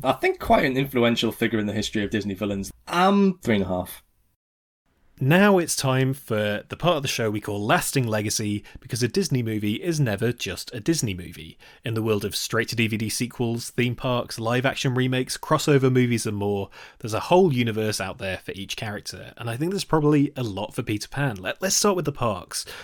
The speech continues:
Speaker 2: Uh, where is Peter Pan in the parks? B-, b-, b-, b-, b-, b-, b-,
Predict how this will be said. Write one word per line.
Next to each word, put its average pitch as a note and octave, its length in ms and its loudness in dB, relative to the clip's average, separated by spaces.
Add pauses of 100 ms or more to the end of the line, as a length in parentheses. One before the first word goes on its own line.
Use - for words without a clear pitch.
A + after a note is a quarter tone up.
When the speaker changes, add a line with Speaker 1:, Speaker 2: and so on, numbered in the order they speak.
(200)
Speaker 2:
Uh, G#2+ 180 -4
where C3+ 420 2
is D#3+ 80 2
Peter D3+ 240 -4
Pan B2 200 -2
in A2+ 60 -2
the A2 80 -6
parks? - 380 -10
B-, - 160 -16
b-, F#2 120 -8
b-, - 120 -16
b-, G2+ 140 -8 (120)
b-, G2+ 120 -10
b-, - 160 -16
b-, F2 160 -12